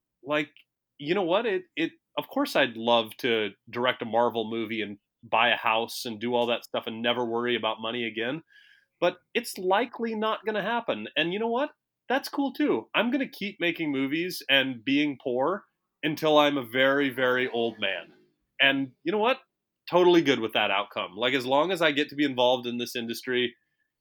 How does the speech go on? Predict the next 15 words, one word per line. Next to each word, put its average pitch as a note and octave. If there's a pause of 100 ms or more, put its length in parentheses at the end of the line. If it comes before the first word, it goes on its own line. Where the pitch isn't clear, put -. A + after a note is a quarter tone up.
(120)
it D3
will C3
keep C3+
me B2
alive, A#2+
and A#2+
I A#2
will A2+
do A#2
my A#2+
best A2+
to A2
keep A#2
it G#2+
alive. E2+